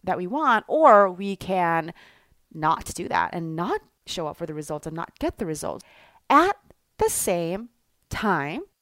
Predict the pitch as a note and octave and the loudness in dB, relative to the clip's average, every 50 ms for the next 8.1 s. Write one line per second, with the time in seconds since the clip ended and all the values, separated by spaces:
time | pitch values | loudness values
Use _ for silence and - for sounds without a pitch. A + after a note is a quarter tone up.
0 | _ _ _ _ _ _ _ _ _ _ _ - C4+ D#4+ F4+ G4+ A4+ B4 A#4 - | _ _ _ _ _ _ _ _ _ _ _ 2 4 6 6 6 4 0 0 0
1 | - C#4+ A#3+ G#3 G#3 G3+ G#3+ - - - - - A#3 A3+ - A3 G#3 - _ - | 2 0 0 4 4 4 4 4 2 0 -2 0 0 0 0 -2 -6 -6 _ -6
2 | G#3+ G#3 G#3 G3+ F#3+ F3+ - - - - F3 F3 F#3 - - F3 E3+ E3 D#3+ E3 | -4 -2 0 0 0 0 0 0 -2 -2 -2 -4 -4 -4 -6 -4 -4 -4 -2 -2
3 | F3+ F#3 - G3 F3 E3 F3 - - D#3+ - - - F3 E3 D#3+ D#3+ E3 F3 G3 | -4 -4 -4 -6 -6 -6 -6 -6 -8 -12 -10 -10 -10 -8 -6 -6 -4 -2 -2 -2
4 | A3+ B3+ - - - _ - - F#3 E3+ E3+ E3+ D#3+ E3+ E3 E3+ D3+ - - D#3 | -2 -2 -4 -6 -16 _ -2 2 4 4 4 4 2 -2 -8 -10 -10 -8 -6 -6
5 | D3+ D3+ D3+ D3+ C#3+ D3+ F#3 B3 E4+ F#4+ F4+ - - - - - _ - - - | -6 -6 -4 -4 -2 0 0 2 0 0 -2 -6 -12 -18 -18 -18 _ -12 -2 4
6 | G#3 F#3+ G3 F#3 E3+ E3+ E3 D3+ D#3+ D#3 D#3 D#3+ F3+ A#3+ E4 F4 - - - B1+ | 6 6 6 6 2 -2 -4 -4 -4 -8 -8 -4 -2 -2 -2 -2 -2 -6 -6 -8
7 | A#1+ G#1+ A#1+ - - - - D#3 D3+ D#3+ E3+ - - - G3+ - - G3+ G3+ G#3+ | -10 -12 -12 -14 -12 -6 -2 -2 0 0 -2 -4 -4 -8 -8 -4 0 4 4 6
8 | A3+ | 6